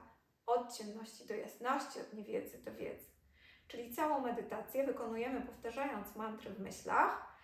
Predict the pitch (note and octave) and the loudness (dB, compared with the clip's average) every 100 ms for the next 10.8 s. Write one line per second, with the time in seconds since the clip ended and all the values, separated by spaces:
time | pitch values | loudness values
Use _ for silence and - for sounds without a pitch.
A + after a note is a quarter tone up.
0 | - - D4+ D#4+ D4 C4+ B3 - - B3 | -20 -2 2 4 4 4 2 0 -2 4
1 | C#4+ C4+ A3+ G#3 - - C4+ - - - | 6 6 4 2 -2 6 8 8 4 -6
2 | - _ _ _ A#3+ A#3 A3+ - - D4+ | -18 _ _ _ -4 -4 -4 -10 -2 2
3 | D4+ C4 - G3+ G#3 - G#3+ G3+ - - | 4 2 2 0 0 0 -2 -2 -6 -18
4 | _ G#3 F#3+ F#3+ - - - - _ _ | _ 2 2 2 -2 -4 -10 -20 _ _
5 | _ - E4 C#4 C4 C4+ A3 F3+ F#3+ - | _ -2 2 4 2 2 0 0 -2 -8
6 | - A#3 A3 A3 - - B3+ F#4+ - - | -12 2 4 4 0 -2 2 2 0 -6
7 | G#3+ - - - - - - _ - B3 | -8 -8 -6 -8 -8 -20 -20 _ -4 4
8 | D4 - - - - _ _ - A#3 - | 4 2 -4 -18 -20 _ _ 4 6 4
9 | - - - - _ A3+ A#3 - - - | -4 -16 -20 -20 _ 2 4 4 0 -10
10 | - - - - B3+ - - - | -20 -20 -20 2 8 8 6 -4